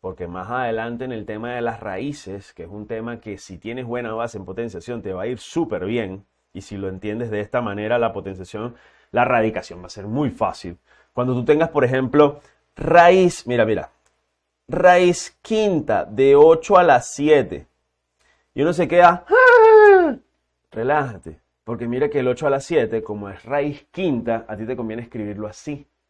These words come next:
como ocho al cuadrado por ocho a la cinco, y ahí empiezan propiedades de la radicación que yo te invito a que no te lo vayas a perder también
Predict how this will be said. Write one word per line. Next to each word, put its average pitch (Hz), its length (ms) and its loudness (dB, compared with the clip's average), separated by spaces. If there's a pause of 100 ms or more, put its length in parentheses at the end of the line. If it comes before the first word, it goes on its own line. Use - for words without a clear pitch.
(640)
como 117 280 -6
ocho 120 220 -4
al 135 100 -6
cuadrado 117 500 -2
por 113 220 -4
ocho 113 300 -4
a - 20 -2
la 107 140 -6
cinco, 123 680 -8
y 117 120 -8
ahí 120 180 -2
empiezan 139 480 -6
propiedades 104 420 -4
de 123 80 -4
la 123 140 0
radicación 143 1120 -2 (200)
que 107 120 -14
yo 104 100 -10
te 110 80 -12
invito 110 240 -8
a 104 40 -10
que 110 60 -10
no 95 120 -12
te 101 80 -10
lo 98 100 -6
vayas 92 240 -8
a 95 100 -14
perder 78 300 -14
también 82 340 -18